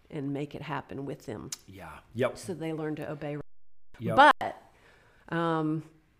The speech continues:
Speaker 1: in order to be in charge, you have to help, you have to bring yourself under control. And so
Speaker 2: Right.
Speaker 1: you need the Holy Spirit big time.
Speaker 2: Yeah.
Speaker 1: And you
Speaker 2: Yeah.
Speaker 1: need to be constantly turning to him and asking him for help.
Speaker 2: Well, that was my next question is, like, so this is great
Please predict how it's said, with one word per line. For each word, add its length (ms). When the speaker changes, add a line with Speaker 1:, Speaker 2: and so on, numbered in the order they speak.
Speaker 1:
in 80
order 200
to 40
be 300
in 140
charge, 840
you 520
have 160
to 120
help, 420
you 120
have 120
to 80
bring 180
yourself 600
under 280
control. 680
And 120
so 200
Speaker 2:
Right. 160
Speaker 1:
you 180
need 200
the 60
Holy 300
Spirit 440
big 180
time. 320
Speaker 2:
Yeah. 280
Speaker 1:
And 140
you 180
Speaker 2:
Yeah. 40
Speaker 1:
need 200
to 60
be 100
constantly 480
turning 280
to 60
him 140
and 100
asking 300
him 160
for 100
help. 420
Speaker 2:
Well, 200
that 160
was 160
my 60
next 180
question 260
is, 220
like, 120
so 140
this 260
is 120
great 480